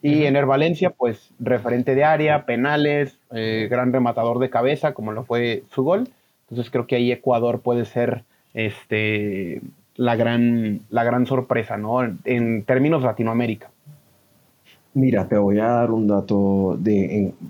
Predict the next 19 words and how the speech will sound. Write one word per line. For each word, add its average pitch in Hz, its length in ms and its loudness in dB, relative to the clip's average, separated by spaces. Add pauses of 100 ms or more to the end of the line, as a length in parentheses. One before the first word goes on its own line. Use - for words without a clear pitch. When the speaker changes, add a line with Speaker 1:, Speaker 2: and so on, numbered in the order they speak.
(140)
Speaker 3:
eh, 95 420 0
te, 101 120 0
te - 160 -6
voy 107 120 2
a 123 40 2
hablar 127 200 0
primero 120 400 0
del 110 180 -2
tema 104 340 0
de, 98 360 -2
de 87 500 -2
eliminatorias, 107 760 0
cortito, 107 600 -2
para 101 280 0
que 92 240 -2
nos 90 140 -2
hagamos 92 340 -2
una 110 180 0
idea. 104 400 0